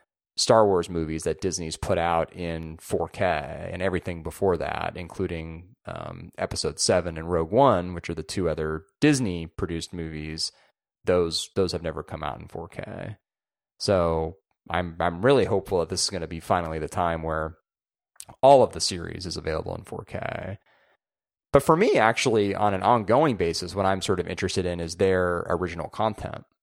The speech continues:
So, you know, they've been talking a lot about this live action Star Wars show that they're working on. I think there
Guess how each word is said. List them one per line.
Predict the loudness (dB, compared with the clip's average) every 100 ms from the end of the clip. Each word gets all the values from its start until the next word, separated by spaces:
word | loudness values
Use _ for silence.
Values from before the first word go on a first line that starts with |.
| -4
So, | 0
you | 2
know, | 2
they've | 0
been | 0 2
talking | 2 2 0
a | 0
lot | 2
about | 2 2 2 2 -4 _ _ _ _ _ _ -6
this | 0 0
live | 2 2 2
action | 0 -2 -8
Star | 4 6 8
Wars | 6 6
show | 4 6
that | 4
they're | 4 4
working | 2 0 -4
on. | -2 -2 -2 -4 -8 -14 _ _ _
I | -6
think | -2 -4 0
there | -2 -2